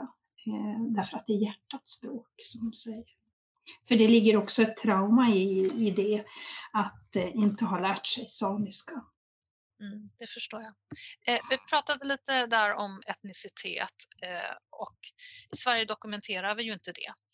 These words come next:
Speaker 1: Mm.
Speaker 2: Eh, det förekommer ju ganska, eh, ja, relativt vanligt utomlands att man gör det. Eh,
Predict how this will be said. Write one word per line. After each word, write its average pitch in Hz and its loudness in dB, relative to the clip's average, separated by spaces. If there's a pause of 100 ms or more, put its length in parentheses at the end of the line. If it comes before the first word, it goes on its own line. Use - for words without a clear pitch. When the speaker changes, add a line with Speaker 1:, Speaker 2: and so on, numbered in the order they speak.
(340)
Speaker 1:
Mm. 247 -10
Speaker 2:
Eh, 190 -8 (120)
det 220 -12
förekommer 196 -4
ju 190 -8
ganska, 240 -2 (380)
eh, 214 -12 (480)
ja, 214 -2
relativt 240 -2
vanligt 196 -2
utomlands 180 -6
att - -16
man 190 -8 (260)
gör 208 0
det. - -6 (760)
Eh, 202 -8